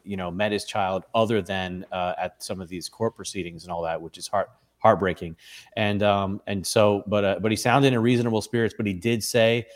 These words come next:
that they were shocked by the, the length of the sentences. They all went in optimistic for, for instance, four to five years, possibly. They were thinking in a, in a good scenario.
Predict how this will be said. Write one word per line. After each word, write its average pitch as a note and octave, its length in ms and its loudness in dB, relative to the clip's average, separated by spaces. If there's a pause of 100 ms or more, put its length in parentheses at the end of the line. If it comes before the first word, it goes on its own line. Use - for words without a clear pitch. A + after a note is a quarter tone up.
(140)
that G#2+ 140 -4
they A2 120 0
were G2+ 120 -2
shocked - 560 -2
by F#2+ 260 2
the, F#2 160 -4
the F2+ 140 -10
length F#2+ 320 -6
of E2+ 60 -14
the F2 60 -12
sentences. F#2+ 640 -8
They F2+ 160 -2
all G#2 320 0
went G2+ 200 -2
in F#2+ 160 -4
optimistic F#2+ 720 -4
for, F#2 680 -2 (260)
for - 180 -8
instance, F2+ 340 -8
four F#2 180 -2
to F2 80 -6
five F2+ 260 -2
years, F2+ 280 -4
possibly. F#2 580 -4
They F2+ 100 -2
were F2 120 -4
thinking E2+ 340 -6
in E2+ 140 -6
a, E2+ 120 -6
in F2 100 -6
a D#2+ 40 -6
good F2 220 -4
scenario. F2+ 680 -2